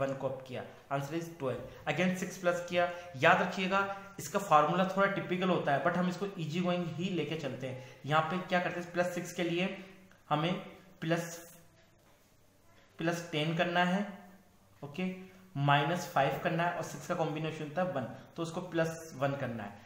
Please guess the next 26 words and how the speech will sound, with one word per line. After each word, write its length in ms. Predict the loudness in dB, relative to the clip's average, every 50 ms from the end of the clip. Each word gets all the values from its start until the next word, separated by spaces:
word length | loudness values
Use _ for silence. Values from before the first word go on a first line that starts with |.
| -20 -20 -12 -4 0
यहाँ, 140 | 2 2 2 0 -4 -2 0
यहाँ 140 | 2 2 2
पे 100 | 4 2
हम 120 | 2 4
क्या 120 | 4 4 4 4
करेंगे, 320 | 4 2 2 0 0 -2 -4 -6 -10 -16 -20 -20 -20 -10 -2
प्लस 280 | 0 2 2 2 0 -2
के 80 | -4 -4 -4 -4 -8 -10 -8 -2
बोलेंगे 340 | 0 0 0 2 0 0 0
अप, 340 | 2 2 2 0 0 -4 -10 -12 -6 -2
टेन 200 | 0 2 2 2
को 140 | 2 6 8
अप, 300 | 8 8 8 6 2 -4 -6 -10 -14 -16 -20 -20 -20 -20 -20 -18 -18 -16 -16 -18 -20 -20 -20 -20 -20 -14 -4 0
माइनस 300 | 2 2 2 2 2 2
फ़ाइव 160 | 2 2 2
के 80 | 0 -4
लिए 80 | 0 4
फ़ाइव 280 | 4 6 6 4 2 2
को 80 | 6 8
अप 500 | 8 8 6 2 -4 -8 -10 -12 -8 -4
और 60 | -2 0
यहाँ 440 | 2 0 0 -2 -4 -8 -14 -14 -4 2
वन 200 | 4 4 4 2
को 180 | 0 -4 -6 -6
अप। 160 | -8 -8 -10 -14 -18 -20 -20 -20 -20 -12 -6 -4
ओके, 200 | -4 -2 -2 -4